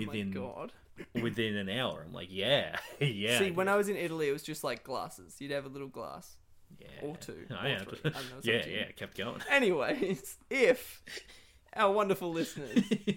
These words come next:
Speaker 1: <laughs>
Speaker 2: wanted to find you,
Speaker 1: Yeah.
Speaker 2: where would they go?
Speaker 1: They could go to twitch dot T V slash a forgotten donut.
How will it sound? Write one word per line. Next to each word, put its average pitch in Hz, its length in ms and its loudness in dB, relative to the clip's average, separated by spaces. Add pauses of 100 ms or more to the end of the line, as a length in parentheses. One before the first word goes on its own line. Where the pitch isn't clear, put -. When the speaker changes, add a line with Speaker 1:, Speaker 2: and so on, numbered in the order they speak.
(100)
Speaker 1:
<laughs> - 480 -14
Speaker 2:
wanted 196 420 6
to 190 120 -2
find 180 380 4
you, 147 400 -2 (180)
Speaker 1:
Yeah. 113 260 -2
Speaker 2:
where 165 140 6
would 143 120 -2
they 117 140 -4
go? - 300 -8 (280)
Speaker 1:
They 120 180 -2
could 139 160 -12
go 107 180 0
to 87 380 -10 (480)
twitch - 300 -4
dot 107 200 -4
T 107 140 -6
V 90 180 -6
slash - 380 -6
a - 40 -10
forgotten 85 460 -10
donut. 78 320 -12